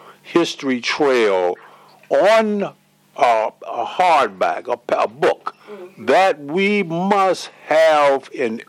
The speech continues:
Speaker 1: every school and athletic conference in the country because they are talking the history of the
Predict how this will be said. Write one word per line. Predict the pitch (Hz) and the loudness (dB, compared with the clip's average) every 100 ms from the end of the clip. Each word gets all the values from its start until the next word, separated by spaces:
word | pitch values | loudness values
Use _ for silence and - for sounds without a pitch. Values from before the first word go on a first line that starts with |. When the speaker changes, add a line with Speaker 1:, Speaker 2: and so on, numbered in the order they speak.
| - | 0
Speaker 1:
every | 202 226 185 156 147 123 | 2 2 -2 -4 -2 -2
school | - - - 208 202 196 170 | -6 -6 0 2 4 4 2
and | 135 127 | 2 -2
athletic | - 185 180 - 156 147 135 | 0 0 0 -2 0 0 -4
conference | - 135 139 135 147 - | -8 -4 -4 -2 -8 -8
in | 123 | -8
the | 104 | -8
country | 98 127 143 - 139 | -6 -4 -4 -2 -2
because | 123 123 117 123 113 110 - - - - - _ _ _ 110 107 | 0 -2 0 2 2 0 -6 -20 -20 -20 -20 _ _ _ -10 0
they | 160 226 233 233 | 2 4 4 2
are | - 117 | 0 -2
talking | - 160 175 180 135 | -2 -2 -2 -2 -4
the | 110 95 | -4 -8
history | - 156 165 - 156 | -4 -2 -2 -4 -6
of | 156 117 98 | -2 0 0
the | 90 | -2